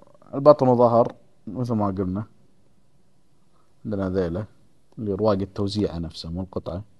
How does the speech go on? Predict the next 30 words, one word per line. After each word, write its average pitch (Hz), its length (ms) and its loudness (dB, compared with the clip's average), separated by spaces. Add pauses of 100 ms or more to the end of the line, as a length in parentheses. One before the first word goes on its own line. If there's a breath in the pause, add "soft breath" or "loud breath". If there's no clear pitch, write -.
(320)
مقابل 82 640 -6
السبعة، 92 640 -6 (580)
ويخدموا 113 480 0
هذيلا 110 220 4
كلهم 131 520 4
خادموا 98 460 -2
مال 95 80 -4
المسجد 98 520 -6 (1000)
مقابل 90 480 -6
له. 113 120 -4 (1300)
هذيلا 98 480 0 (260)
يعتبرون 101 500 -4
مدخل 107 420 -2
رئيسي 98 560 -4 (560)
على 92 160 -8
ال-، 73 640 -16 (220)
من 98 140 -6
التوزيعة 87 520 -8
نفسها 98 460 -8 (720)
أو 135 120 2
من 123 140 2
الرواق، 117 420 4
يعني 78 140 -10
على 98 140 -2
طول 90 160 -6
مدخل 92 320 -4
رئيسي، 151 340 -4
وهذيلا 147 300 6
على 92 100 0
الرواق 85 320 -4